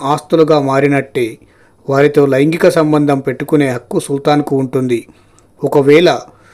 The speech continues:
ఉంపుడుగత్తెకు సుల్తాన్ ద్వారా బిడ్డ పుడితే ఆమె శక్తివంతంగా మారేది,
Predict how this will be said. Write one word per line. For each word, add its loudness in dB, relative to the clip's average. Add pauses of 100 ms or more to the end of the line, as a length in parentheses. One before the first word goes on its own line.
(220)
ఉంపుడుగత్తెకు 2
సుల్తాన్ -2
ద్వారా 4
బిడ్డ -4
పుడితే 0 (480)
ఆమె 0
శక్తివంతంగా 2
మారేది, 0